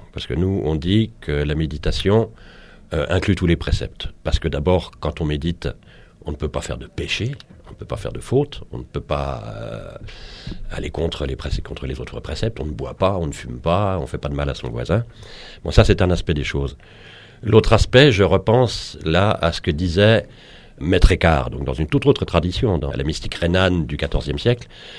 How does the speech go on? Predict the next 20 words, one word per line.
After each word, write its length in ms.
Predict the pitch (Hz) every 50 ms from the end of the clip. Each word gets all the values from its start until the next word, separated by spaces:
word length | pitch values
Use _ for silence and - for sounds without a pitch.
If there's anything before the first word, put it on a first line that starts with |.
| - - - - - - -
Maître 220 | - 107 104 -
Eckhart 320 | 113 - - 123 123 117 110
disait : « 520 | 92 104 98 85 104 117 120 131 131 - - -
Il 140 | 104 95 95
n'est 120 | 101 101
pas 340 | 90 - 139 127 127 107 -
un 100 | - 98
péché 300 | - - 98 - - 120
que 100 | - -
tu 200 | 90 - - 92
aies 60 | 87
commis, 400 | - - 90 85 90 98 117 131 - - - - - - _ _ _ - _ _ _
que 80 | -
Dieu 200 | 92 82 80 107 110
n'ait 120 | 110 104
voulu 240 | 90 80 90 92 98
que 80 | - 87
tu 100 | - 85
le 60 | 73
commettes. » 420 | - - 71 71 67 - - -